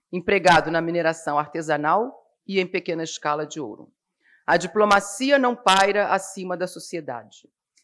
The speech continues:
Nem é feita apenas fora do Brasil. Pelo contrário,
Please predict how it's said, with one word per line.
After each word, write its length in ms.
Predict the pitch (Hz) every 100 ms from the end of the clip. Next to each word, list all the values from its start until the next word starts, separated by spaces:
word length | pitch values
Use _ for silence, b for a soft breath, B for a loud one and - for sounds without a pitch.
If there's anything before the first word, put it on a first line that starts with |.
| -
Nem 220 | 196 240
é 60 | 233
feita 400 | - 214 214 202
apenas 480 | 190 185 185 180 -
fora 260 | 170 170
do 80 | 170
Brasil. 580 | 175 170 165 143 - -
Pelo 160 | 190 185
contrário, 680 | 190 180 156 143 131 135